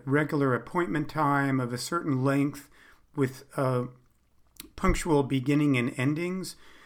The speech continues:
which is really where you create this crucible or this environment for personal transformation to occur.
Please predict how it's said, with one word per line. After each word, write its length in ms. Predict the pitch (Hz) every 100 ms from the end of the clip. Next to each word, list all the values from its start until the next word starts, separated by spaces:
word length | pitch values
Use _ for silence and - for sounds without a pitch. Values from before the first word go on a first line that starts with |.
| - -
which 200 | 143 135
is 120 | 135
really 680 | 131 160 156 151 147 143 151
where 260 | 139 143 156
you 200 | 143 139
create 560 | - 139 135 139 151
this 160 | - -
crucible 580 | - - 156 - 147 135
or 300 | 127 127 127
this 260 | 127 127
environment 640 | 127 120 131 139 131 127 123 - - - - _ _ _ - -
for 320 | - 165 160
personal 440 | 156 - 127 - 127
transformation 800 | 127 143 131 - 135 131 123 127
to 200 | 131 113
occur. 720 | - - 160 131 117 131 185